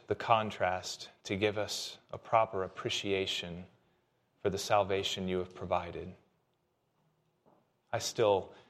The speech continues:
have no idea why you did what you did, why you would take a bitter enemy and at great, great cost to yourself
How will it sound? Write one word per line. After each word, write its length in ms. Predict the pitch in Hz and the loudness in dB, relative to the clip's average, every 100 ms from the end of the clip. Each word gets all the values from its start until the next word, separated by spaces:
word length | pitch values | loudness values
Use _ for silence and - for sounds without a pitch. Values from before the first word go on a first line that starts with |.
| _ | _
have 220 | - 104 | 2 4
no 260 | 98 110 123 | 4 6 8
idea 400 | 123 113 120 120 | 6 4 4 4
why 300 | 104 110 113 | 6 6 6
you 200 | 117 110 | 2 -2
did 240 | 104 101 | -2 -2
what 220 | 98 104 110 | -2 -2 -2
you 100 | 104 | -4
did, 380 | 101 92 90 - | -2 -4 -4 -8
why 240 | - 110 127 | 2 4 6
you 160 | 123 | 2
would 180 | 107 101 | 0 -2
take 400 | - 117 107 - - | 0 0 0 -2 -6
a 80 | |
bitter 420 | 95 98 135 139 143 | -6 2 4 4 0
enemy 540 | 113 101 87 82 90 - _ _ _ _ _ _ _ _ _ _ | -2 -4 -4 -6 -12 -20 _ _ _ _ _ _ _ _ _ _
and 120 | 113 107 | 0 0
at 180 | 117 | 0
great, 520 | 107 131 139 110 - - - _ | 0 6 6 6 -2 -12 -20 _
great 340 | 135 143 110 | 4 6 4
cost 580 | - - 101 - - - - | 0 4 4 2 -6 -10 -14
to 140 | - 110 | -6 -2
yourself 720 | 104 101 92 90 85 - - | 0 0 2 2 2 -8 -20